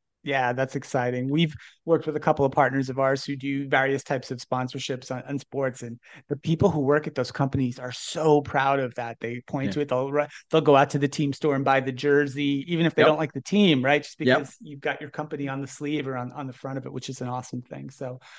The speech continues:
Speaker 1: um, Don, uh, we'll let you go. Thank you so much for spending some time
Speaker 2: Sure.
Speaker 1: with us. We'll, we'll direct people to northwestern mutual dot com. There are some gr-, openings that right now. Uh, I'm
Speaker 2: Yep.
Speaker 1: telling you, I'm ready to apply right now, Don. I'm probably not
Speaker 2: <laughs>
Speaker 1: qualified.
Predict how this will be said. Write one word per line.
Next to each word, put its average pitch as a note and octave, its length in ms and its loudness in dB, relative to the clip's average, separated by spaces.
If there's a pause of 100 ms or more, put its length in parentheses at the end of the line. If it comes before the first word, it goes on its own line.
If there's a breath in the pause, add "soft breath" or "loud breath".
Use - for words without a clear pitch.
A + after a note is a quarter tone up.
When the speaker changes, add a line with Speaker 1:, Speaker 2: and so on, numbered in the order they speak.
(260 loud breath)
Speaker 1:
um, C3+ 400 0 (460)
Don, G3+ 280 4
uh, F3+ 320 6
we'll A3 220 2
let C#4+ 180 -4
you B3 80 -2
go. G3 240 4
Thank A#3+ 240 0
you C4 60 -2
so - 120 0
much A3+ 140 4
for F#3+ 80 -8
spending F#3+ 240 -2
some F#3+ 120 -6
time F3 180 0
Speaker 2:
Sure. F3 80 0
Speaker 1:
with F3 100 0
us. F3 160 0
We'll, D#4+ 200 -4
we'll B3 200 -4
direct C4+ 320 0
people A#3+ 220 -6
to G3 120 -12
northwestern F#3 480 -4
mutual E3 300 2
dot D3+ 240 6
com. F3 320 2 (160)
There E3 160 6
are G#3+ 100 8
some F#3 220 -6
gr-, - 120 -6
openings F3+ 440 2
that E3+ 120 -4
right E3 200 4
now. D#3+ 320 6
Uh, - 80 -6
I'm D3 180 0
Speaker 2:
Yep. F3+ 80 0
Speaker 1:
telling G3 160 6
you, E3 80 4
I'm G#3+ 100 4
ready A#3+ 200 4
to F#3 100 4
apply F3 300 4
right D#3+ 180 6
now, D#3+ 180 -2
Don. D#3+ 200 -2
I'm C#3+ 80 0
probably E3+ 280 2
not E3+ 220 4
Speaker 2:
<laughs> - 0 -
Speaker 1:
qualified. F3 540 6